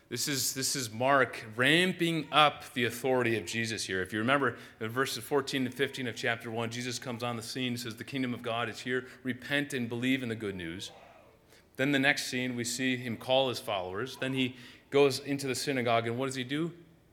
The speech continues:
The kingdom of God has authority over the kingdom of Satan, and he casts out the demon.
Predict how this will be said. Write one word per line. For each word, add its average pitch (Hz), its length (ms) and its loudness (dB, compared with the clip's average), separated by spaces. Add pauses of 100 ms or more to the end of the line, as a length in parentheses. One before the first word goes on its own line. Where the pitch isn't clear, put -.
(280)
The 117 80 -2
kingdom 175 400 2
of 131 180 4
God 120 420 4 (340)
has 135 200 2
authority 139 400 2
over 123 160 4
the 117 80 -6
kingdom 123 280 -2
of 98 80 -4
Satan, 117 320 2
and 101 120 -4
he 98 80 -4
casts - 440 -4
out 117 240 2
the 107 80 -6
demon. 123 400 -4